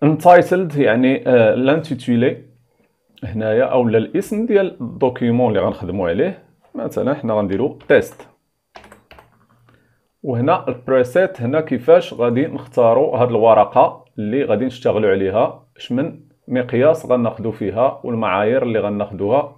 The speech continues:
إلا كنا غادي نشغلوها في مجال الويب فقط، يعني غتظهر غير في شاشة الحاسوب، عندها واحد الأبعاد، وإلا كانت غادي تخرج للوجود أنها غادي تمشي للمطابع وتطبع، عندها أبعاد أخرى. فاحنا غادي اليوم ناخدو غير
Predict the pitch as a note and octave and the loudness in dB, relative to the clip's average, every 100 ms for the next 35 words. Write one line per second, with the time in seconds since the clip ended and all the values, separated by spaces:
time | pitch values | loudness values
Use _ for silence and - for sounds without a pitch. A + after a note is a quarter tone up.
0 | - C#3 C#3 B2 B2 A#2+ A2 G#2 A2 G#2+ | -6 0 2 2 0 0 0 0 -2 -8
1 | - G#2 G2+ A2+ A2 G#2 G#2+ - - _ | -14 -8 -6 -2 0 2 0 -2 -20 _
2 | A#2 G#2+ - G#2+ G#2 G#2+ G#2 G#2 A#2 F2 | -8 -8 -8 -6 -2 -2 0 4 4 4
3 | - - G#2 - G2 F#2 F#2 F#2+ G2+ G#2+ | -4 0 0 0 -4 -6 -6 -4 -4 -4
4 | G2 G2 A2+ C3+ B2 A#2+ G#2+ G#2+ G2 - | -2 0 2 2 0 -6 -4 -4 -4 -6
5 | G2+ D3+ D3+ - - _ _ _ - A#2+ | -4 -2 -4 -6 -20 _ _ _ -2 0
6 | G#2 G#2+ A2 F#2+ - G2+ F#2+ B2 C#3 - | 4 4 2 0 -6 -4 2 2 2 0
7 | G3 D3+ D3 C3 A#2 A2 A2+ A#2+ - A#2+ | 0 0 0 -2 -2 -2 0 -4 -4 -2
8 | A2 G#2 G#2 A2+ A2 G#2+ G#2 - G#2+ G#2 | -2 -2 -2 0 0 0 -4 -4 -4 -2
9 | G2+ G2+ A2 G#2+ G#2+ G#2+ G2+ C3+ C3 G2+ | 0 -2 -2 -6 -8 -6 -4 -4 2 2
10 | F#2+ F#2 - - - G2+ D#3+ - - _ | 2 -2 -4 -20 -10 0 0 0 -14 _
11 | E3+ E3 C#3+ B2+ G2+ G#2 G#2 A2+ - C3+ | -6 0 0 0 0 0 -2 -8 -2 0
12 | F3+ - _ - C3 C3 C#3 A#2+ A#2 A2 | 0 -4 _ -4 -4 -2 -2 0 0 0
13 | B2 D3 D3 - G#2+ G#2 G#2 G#2+ G#2 C3+ | 0 0 -2 -8 -6 -6 -2 0 0 -2
14 | - | -6